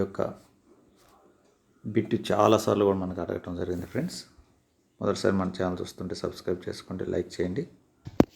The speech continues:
Who are our nationhood defined? గోల్వాల్కర్,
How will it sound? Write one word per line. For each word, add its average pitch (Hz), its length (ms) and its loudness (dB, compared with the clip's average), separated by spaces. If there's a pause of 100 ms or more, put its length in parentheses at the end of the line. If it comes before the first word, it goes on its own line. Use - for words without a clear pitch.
(920)
Who 151 140 8 (460)
are 101 140 0 (240)
our 95 180 4 (1000)
nationhood 123 600 6 (300)
defined? 101 460 2 (1300)
గోల్వాల్కర్, 104 720 6